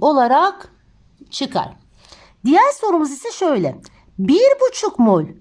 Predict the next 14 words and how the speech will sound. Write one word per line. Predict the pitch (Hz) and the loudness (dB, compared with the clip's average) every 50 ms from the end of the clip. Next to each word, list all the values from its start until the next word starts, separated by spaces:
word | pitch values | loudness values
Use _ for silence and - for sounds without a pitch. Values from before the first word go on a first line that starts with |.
| _ - | _ -4
kükürt | - 247 - 254 247 240 247 - | -4 0 0 0 0 0 -2 -4
trioksit | - 254 277 359 440 494 508 508 - - 370 359 - 247 | -2 0 2 2 4 2 2 0 -2 -6 -6 -6 -4 -4
molekülü | 240 226 220 208 196 202 214 202 240 349 370 - - - - _ _ _ | -2 -2 -2 -2 -2 0 0 2 2 0 -2 -4 -10 -20 -20 _ _ _
kaç | - - 339 392 466 466 - - - | -4 0 2 2 2 0 -4 -10 -14
tane | - - 302 285 254 226 208 185 165 170 185 240 - - - - _ _ _ _ _ _ | -8 -2 0 2 2 2 0 0 0 -2 -2 -2 -4 -10 -18 -20 _ _ _ _ _ _
S | 233 285 311 - - 370 | -4 -4 -4 -2 -2 0
O | 359 359 359 | 0 2 0
üç | 392 440 - - - - _ _ _ _ - | 0 -2 -6 -12 -18 -18 _ _ _ _ -2
molekülü | 277 320 339 359 339 370 359 359 - 359 370 359 | 0 2 2 2 2 0 0 0 0 0 0 0
içerir | 359 - 254 - - - 214 180 170 165 147 - - | 0 -4 -8 -12 -8 -6 -6 -4 -4 -6 -8 -8 -8
diyor. | 151 139 135 139 - - - - - - - - - - - | -8 -8 -8 -8 -10 -16 -20 -20 -20 -20 -20 -20 -20 -20 -6
Hemen | - 453 523 508 494 494 466 403 403 | -2 -2 0 2 2 2 2 2 0
hatırlayalım | 403 403 - 370 359 311 330 311 294 262 240 226 214 202 | -2 -2 -2 -2 0 0 0 0 0 0 0 0 0 0
yine. | 190 190 180 175 175 180 233 320 | 0 2 2 2 2 0 -2 -4